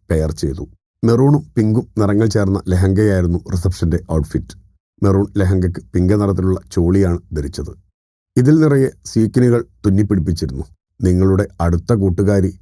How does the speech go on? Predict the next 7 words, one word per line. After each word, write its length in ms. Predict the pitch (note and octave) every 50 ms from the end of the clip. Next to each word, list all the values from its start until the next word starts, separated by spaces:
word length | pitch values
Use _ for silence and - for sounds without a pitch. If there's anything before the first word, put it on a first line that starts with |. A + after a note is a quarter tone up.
| _ _ -
വിവാഹിതയാകുമ്പോൾ 960 | F#2 F#2 F2+ F2 F2+ F#2+ G2+ G#2 G#2 A2 A2 G2+ G2 F#2 F#2+ F#2 F#2 F2 F2+ - _ _ _ _ _ _ - F#2
അതുപോലൊരു 460 | F2 F#2 F2 F2+ F#2+ F#2+ F#2+ F#2 - - -
ആഘോഷം 460 | E2+ E2+ E2+ E2 F#2 F#2+ F2+ - - -
വേറെയുണ്ടാകില്ല" 880 | E2+ E2 D#2+ E2+ F2+ G#2 G#2 F#2 F2 F2 F2 F2 E2+ F2 E2+ E2 E2 - - -
എന്ന 220 | E2 E2 E2 E2+ E2+ - - _ _ _ _ - -
ക്യാപ്ഷനോടെയാണ് 840 | E2+ D#2+ E2+ E2 - - F2+ F2+ F2+ F2 F2 E2+ E2 D#2+ D#2+ D#2+
സാനിയ 440 | - - - D#2 D#2 D#2 D#2+ D#2 D2